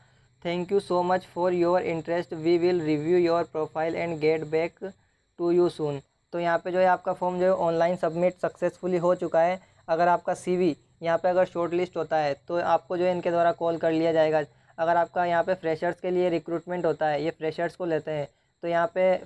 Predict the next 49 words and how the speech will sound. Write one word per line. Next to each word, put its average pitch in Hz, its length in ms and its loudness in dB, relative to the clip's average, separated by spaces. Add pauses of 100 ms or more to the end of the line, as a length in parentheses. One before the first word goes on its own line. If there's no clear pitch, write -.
फ्रेशर 160 340 -2
जो 175 140 0
कैंडिडेट 170 440 -2
है 170 60 0
उनको 165 300 -4
यहाँ 170 220 0
पे 175 200 -4 (320)
कॉल 165 200 -2
किया 180 180 -4
जाएगा 170 280 4
और 170 100 0
एक्सपीरियंस 170 500 -2
के, 185 80 -4 (340)
एक-, 160 200 -6
एक्सपीरियंस 175 500 -4
कैंडिडेट 175 440 0
को 180 140 -6
इनके 170 200 -4
द्वारा 170 200 4
लिया 160 160 2
जाता 156 200 2
है। 160 60 -2
तो 165 80 -6
ये 160 100 0
जो 160 100 -4
एक्सपीरियंस 170 520 -4
कैंडिडेट, 160 520 -2 (340)
कैंडिडेट 165 400 0
है 160 60 2
उसके 160 260 -6
हिसाब 165 260 0
से 180 120 -8
यहाँ 160 140 2
पे 170 120 -4
आपका 165 220 -2
रिज्यूम 156 300 -2
शॉर्टलिस्ट 156 520 -4
किया 151 160 -2
जाएगा। 139 360 0 (340)
तो 170 60 -8
दोस्तों, 170 300 0
ये 160 140 2
था 180 140 -2
पूरा 175 240 0
वीडियो 175 440 0
इस 180 180 -4
नोटिफिकेशन 165 640 -4
से 170 100 -4
रिलेटेड। 147 440 0